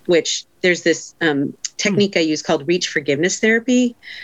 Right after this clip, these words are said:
Speaker 1: And it's based in Christianity, but the idea of how to forgive somebody. There's actually five steps to how to forgive somebody. And that can be hugely freeing of then carrying that wound with you forever. And it doesn't mean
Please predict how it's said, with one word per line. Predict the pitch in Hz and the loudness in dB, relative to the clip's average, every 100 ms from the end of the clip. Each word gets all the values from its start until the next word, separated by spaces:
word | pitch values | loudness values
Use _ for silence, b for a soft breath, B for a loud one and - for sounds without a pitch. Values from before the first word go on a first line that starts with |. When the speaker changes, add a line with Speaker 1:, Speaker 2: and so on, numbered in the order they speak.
| B B | B B
Speaker 1:
And | 160 151 147 | 0 0 0
it's | - 190 | -2 0
based | 208 233 - | 2 2 0
in | 170 | -4
Christianity, | - 151 151 151 151 143 147 | -2 -2 0 0 0 -2 -2
but | 160 | -2
the | 175 | 0
idea | 175 160 160 160 160 151 - | 0 0 0 2 2 0 -2
of | 156 | -6
how | - 170 165 | -2 -2 -2
to | |
forgive | - - 139 147 143 | -4 -6 -2 -2 -2
somebody. | - 120 85 | -4 -6 -4
There's | 101 156 | -2 0
actually | - - 156 | -2 -2 -2
five | - 147 156 | 0 0 0
steps | - - - | -2 -4 -4
to | - | -8
how | 139 151 | -4 -4
to | |
forgive | 143 147 147 143 | -4 -4 -2 -2
somebody. | 139 131 139 | -2 -2 0
And | 151 | 0
that | 165 180 - | 0 -2 -4
can | 151 | -6
be | 139 131 | -4 -4
hugely | - - - 220 226 - 139 123 151 B B B B - | -6 -4 2 4 4 0 0 0 -2 B B B B -10
freeing | - 180 143 101 170 _ _ - | -2 0 0 -2 -8 _ _ -2
of | 156 139 _ _ _ _ _ _ _ _ _ - | -2 -2 _ _ _ _ _ _ _ _ _ -6
then | 180 160 | 0 0
carrying | 147 - 151 | -2 -2 0
that | 143 139 | 0 -2
wound | 143 | -4
with | 139 135 - | -2 -4 -4
you | - | -8
forever. | - 127 127 - 104 B B | -4 -2 -2 -4 -8 B B
And | 196 | 0
it | 196 | 0
doesn't | 208 240 240 - _ | 2 2 0 -6 _
mean | 202 190 151 147 | 2 4 4 -2